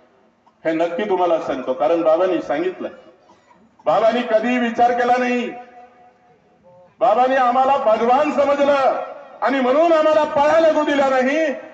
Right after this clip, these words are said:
आपल्या पायावर डोकं ठेवू दिलं नाही. तुम्हा आम्हाला भगवान समजलेलं आहे आणि आम्ही काय समजतो, आम्हाला समजलंच नाही. प्रत्येक मानव हा प-, परमेश्वर आहे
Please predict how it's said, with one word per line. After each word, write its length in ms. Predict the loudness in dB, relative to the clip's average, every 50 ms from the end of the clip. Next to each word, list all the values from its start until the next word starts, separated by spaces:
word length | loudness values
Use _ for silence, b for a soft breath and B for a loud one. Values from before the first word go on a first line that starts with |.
| -20 -20 -20 -6 -4
आपल्या 300 | -2 -2 -2 -2 -2 -2
पायावर 540 | -2 -2 -2 0 0 0 0 0 -2 -2 -2
डोकं 220 | -4 -2 -4 -6
ठेवू 220 | -4 -4 -4 -2
दिलं 200 | -2 -2 -2 0
नाही. 120 | -2 -2 -2
तुम्हा 300 | -2 -4 -2 0 0 0
आम्हाला 260 | 0 0 0 0 0
भगवान 520 | 0 -2 -4 -2 0 0 0 0 0 -2
समजलेलं 520 | -2 -2 -2 -2 0 -2 -2 -2 -2 -2 -2
आहे 180 | -4 -4 -8 -16 -18 -20 -20 -20 _ -20 _ _ _ _ _ _ _ _ _ _ _ _
आणि 180 | -6 -4 -2 0
आम्ही 240 | 0 -2 -2 -4 -4
काय 240 | 0 0 0 0
समजतो, 540 | 0 -2 -4 -4 -4 -6 -6 -8 -12 -14 -14 -16 -20 -20 -20 _ _ _ -20 _ _ _ _ _ _ _ _ _ _ _ _ _ _ _ _ _ _ _ _ _ _ _ _ _ _ _ _ _ _ _ _ -8
आम्हाला 360 | -4 -4 -2 0 0 0 0 -2
समजलंच 600 | -4 -4 -4 -2 -2 -2 -2 -2 -4 -4 -6 -10
नाही. 120 | -16 -18 -18 -20 _ -20 -20 _ _ _ _ _ _ _ _ _ _ _ _ _ _
प्रत्येक 460 | -2 -2 -2 2 2 2 2 2 0 -2
मानव 300 | 0 0 4 4 4 4
हा 120 | 4 2 2
प-, 280 | 0 0 0 0 0
परमेश्वर 500 | 0 0 0 2 2 0 0 2 2 4
आहे 340 | 4 4 2 0 -2 -4